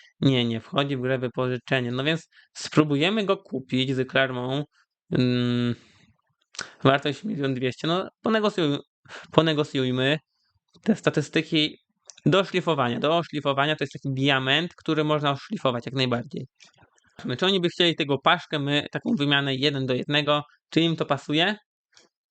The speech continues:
Nie pasuje im to. A tak jeden do jednego, gdybym wam da-, chciał dać,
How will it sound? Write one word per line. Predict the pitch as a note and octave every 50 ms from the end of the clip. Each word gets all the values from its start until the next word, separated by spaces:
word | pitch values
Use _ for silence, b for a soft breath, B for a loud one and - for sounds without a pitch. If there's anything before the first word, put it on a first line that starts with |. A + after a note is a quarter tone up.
| _ _ _ _ _ _ _
Nie | - C3+ C3+
pasuje | C3 C#3 C3+ - - - C3+ C3 C3
im | C3 B2+ B2 -
to. | - C3+ C3+ C#3 D#3+ F#3+ - _ _ _ _ _ _ - -
A | D#3 E3
tak | F#3 F3+ F3
jeden | D#3+ C#3+ D#3 F3+ G3+ G#3+ G3+
do | F#3 F#3
jednego, | F3 D#3+ D3 E3 E3+ F3 D#3+ E3+ E3+ F3 F3 F3 D#3+ C#3 -
gdybym | C#3 C#3 C3+ D3 D3 D#3+ D#3+ D#3 C#3+ - -
wam | C#3 D3+ D3 C#3 C3+
da-, | D3 C#3+ - -
chciał | - - - D3+ D3+ C#3
dać, | C3 C#3 C#3 C#3 C#3 - -